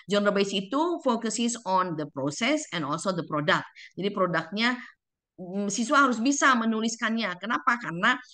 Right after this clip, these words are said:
genre base itu, eh, apa namanya,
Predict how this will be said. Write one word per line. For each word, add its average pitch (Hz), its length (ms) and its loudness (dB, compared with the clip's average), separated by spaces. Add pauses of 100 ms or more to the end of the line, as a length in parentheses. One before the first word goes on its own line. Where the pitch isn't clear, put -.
(240)
genre 202 320 2
base 185 240 2
itu, 247 300 0 (580)
eh, 185 400 -2 (680)
apa 175 240 2
namanya, 240 560 4